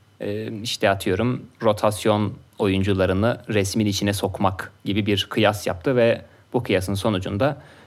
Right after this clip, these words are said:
ben Umut Meraş'ı, Kerem'i, Berkay'ı da sahaya atayım. Boş alan elbet olacaktır ve onlar da kendilerini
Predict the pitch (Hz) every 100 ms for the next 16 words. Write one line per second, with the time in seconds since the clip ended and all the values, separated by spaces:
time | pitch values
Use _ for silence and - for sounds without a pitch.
0 | - 107 107 - 110 104 101 110 104 90
1 | 110 110 - - - - 110 98 92 98
2 | 98 98 104 104 95 90 87 _ _ -
3 | 101 98 98 98 - 120 160 - _ -
4 | - _ _ 104 110 104 98 104 104 95
5 | 98 98 98 87 - 127 101 101 101 90
6 | 107 107 92 90 87 104 120